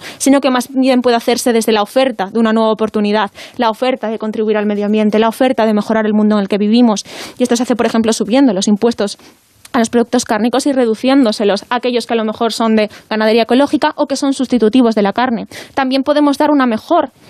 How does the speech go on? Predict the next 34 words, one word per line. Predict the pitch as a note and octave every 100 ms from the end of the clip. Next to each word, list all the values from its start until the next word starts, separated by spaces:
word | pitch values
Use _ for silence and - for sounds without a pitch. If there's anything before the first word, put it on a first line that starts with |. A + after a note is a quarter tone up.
| - - -
educación | A#3+ A3 G#3+ A#3+ A3 G#3 G3+ - - - - -
a | A#3
nivel | G#3+ G#3+
nutricional, | G3+ G#3 G#3 G#3 C4
porque | - G#3 G#3 G#3
si | -
bien | A#3 A3+
es | A3
cierto | A#3+ C4 A3+ A3
que | - A3+
es | -
necesario | A3+ G#3+ G3 A3 D4 A#3+
el |
consumo | G#3 F#3+ G3+ G3+
de | F#3+
proteínas, | F#3+ F#3+ G3 G#3 G3
es | F#3+ -
falso | A3+ C4 A3
que | A3
necesitemos | G#3 G#3 G#3+ G#3 F#3+
consumir | - G3 G3 G3+ -
productos | G#3 G3 G3+ -
cárnicos | G#3 G3+ G3 G3+
y |
de | G3
origen | G3 F#3+
animal | F#3+ F#3+ F#3
todos | G#3 G3
los | F3+ F3+
días. | A3 F3+ - - - -
De |
hecho, | G#3+
en | A3
circunstancias | A3 A3+ G#3+ G3 G#3 G3+ -